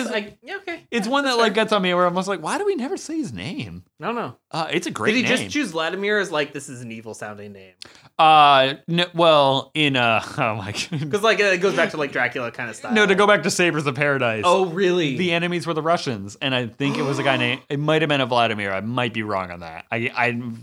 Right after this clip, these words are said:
Speaker 1: loose on the Russian people that were there, but the Russians were the adversaries. So I think that's why the Harkonnens have, like, a Russian edge to them.
Speaker 2: That's actually really clever.
Speaker 1: Yeah.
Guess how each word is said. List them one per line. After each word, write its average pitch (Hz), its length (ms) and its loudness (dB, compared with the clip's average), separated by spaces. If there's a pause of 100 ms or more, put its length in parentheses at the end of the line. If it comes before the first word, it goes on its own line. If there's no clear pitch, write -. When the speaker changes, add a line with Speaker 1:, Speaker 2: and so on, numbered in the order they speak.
Speaker 1:
loose 151 380 0
on 127 180 -2
the 123 80 -4
Russian 117 340 -2
people 107 200 -8
that 104 100 -4
were 98 60 -6
there, 95 160 -6
but 135 120 -4
the 139 80 -4
Russians 135 460 0
were 127 100 -2
the 107 140 -4
adversaries. 135 640 -6 (380)
So 165 120 -2
I 156 60 4
think 131 300 -4
that's 127 320 0
why 127 160 2
the 113 80 -2
Harkonnens 104 600 -4
have, 101 140 -2
like, 98 140 -8
a 92 60 -6
Russian 95 360 -6
edge 90 280 -12
to - 80 -16
them. - 260 -18 (160)
Speaker 2:
That's 131 400 0
actually 139 480 -6
really 131 560 -8
clever. 123 640 -6
Speaker 1:
Yeah. 92 360 -4